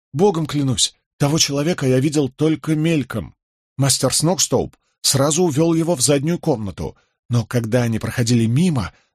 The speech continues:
я слышал, как они говорят о мастере Болейне и о том, что он потерял ключ от конюшни своего любимого жеребца по имени Полдень». Я утомленно прикрыл глаза.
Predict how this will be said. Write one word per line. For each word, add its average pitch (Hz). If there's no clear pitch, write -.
я 120
слышал, 143
как 113
они 131
говорят 123
о 120
мастере 131
Болейне 123
и 120
о 110
том, 131
что -
он 139
потерял 139
ключ 143
от 120
конюшни 147
своего 151
любимого 160
жеребца 156
по 117
имени 139
Полдень». 131
Я 151
утомленно 117
прикрыл 101
глаза. 92